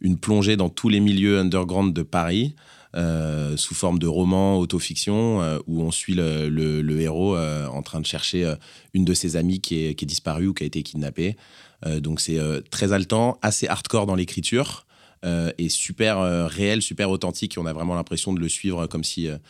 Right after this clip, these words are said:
comme si on explorait Paris, euh, et ses souterrains avec lui. Donc ça, ce serait ma reco, euh, littéraire. Euh, sur la partie musicale,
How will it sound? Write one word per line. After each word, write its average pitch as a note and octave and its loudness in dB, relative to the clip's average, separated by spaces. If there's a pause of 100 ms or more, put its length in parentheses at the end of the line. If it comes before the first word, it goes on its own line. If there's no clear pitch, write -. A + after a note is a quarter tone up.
(220)
comme F#2 0
si - -2
on F#2+ 2
explorait F#2 0
Paris, F#2+ 2
euh, E2 0
et D#2+ -2
ses - -4
souterrains E2+ -4
avec D#2 -4
lui. D3+ -8 (720)
Donc D2 -8
ça, F2 -2
ce - -2
serait E2+ -4
ma D#2 0
reco, F2+ 0
euh, D2+ -4 (440)
littéraire. F#2 -2
Euh, D#2+ -2
sur - -4
la F2 2
partie - 0
musicale, A2+ 0